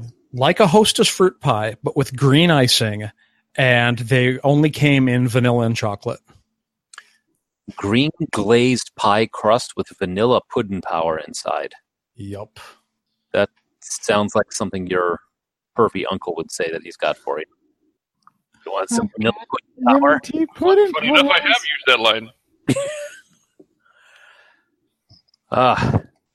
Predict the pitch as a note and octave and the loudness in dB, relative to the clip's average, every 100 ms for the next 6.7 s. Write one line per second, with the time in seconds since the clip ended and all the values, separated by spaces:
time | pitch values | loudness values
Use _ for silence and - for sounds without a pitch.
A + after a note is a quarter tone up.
0 | _ - - C4 D#4 D#4+ B3 B3 C4+ C4+ | _ -18 -2 0 4 4 4 4 2 -2
1 | - A#3+ G#3+ - G3 G#3 D#4 E4+ G3+ C3 | 0 2 2 2 4 4 4 0 -2 -4
2 | E3+ - A#3+ C4+ - _ _ _ _ - | -4 -4 -4 -6 -14 _ _ _ _ -18
3 | G4 G#4+ - - - _ _ _ _ _ | -2 -2 -2 -10 -20 _ _ _ _ _
4 | - - - C3+ - C#3+ D3+ G3 A3 D#3 | -16 -16 -16 -18 -6 -2 0 2 2 2
5 | D#3+ D#3 D3+ C#3+ C#3 B2+ B2 C#3+ B2+ A#2+ | 0 2 2 2 2 4 2 0 -2 -4
6 | A2+ A#2+ G#2 - - - - | -4 -4 -4 -8 -8 -8 -10